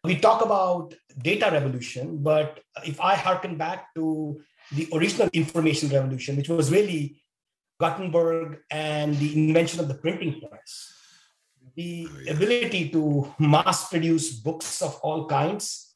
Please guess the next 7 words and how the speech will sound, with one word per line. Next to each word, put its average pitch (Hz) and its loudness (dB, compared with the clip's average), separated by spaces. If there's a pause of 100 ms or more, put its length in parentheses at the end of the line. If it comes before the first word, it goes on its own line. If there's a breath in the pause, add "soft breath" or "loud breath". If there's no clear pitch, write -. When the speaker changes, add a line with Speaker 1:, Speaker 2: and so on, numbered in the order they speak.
(420)
Speaker 1:
changed 220 2
the 196 2
culture 175 0
back 156 -2
then, 175 2
because 156 0
reading 196 2